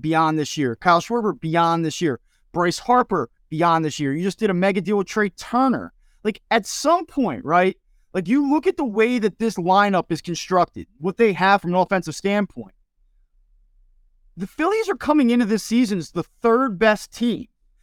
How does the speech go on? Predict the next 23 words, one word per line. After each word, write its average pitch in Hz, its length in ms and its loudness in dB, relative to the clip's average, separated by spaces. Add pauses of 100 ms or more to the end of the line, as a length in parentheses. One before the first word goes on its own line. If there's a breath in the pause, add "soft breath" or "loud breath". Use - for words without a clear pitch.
(120)
I - 20 -8
mean, 233 140 2
they 262 120 2
are 262 280 2
behind 233 460 0
Atlanta. 156 300 -4
They 165 200 -2
are 220 180 2
behind 214 540 0
New 175 80 -2
York. 120 280 -12
When 180 120 -4
you 208 80 -2
look 247 160 -2
at 208 60 -4
the 214 160 -4
odds, 190 340 6
like, 151 120 -8
they're 226 240 -2 (120)
significantly 220 920 -2
behind 185 360 0
these 165 160 -4
teams. 156 380 -4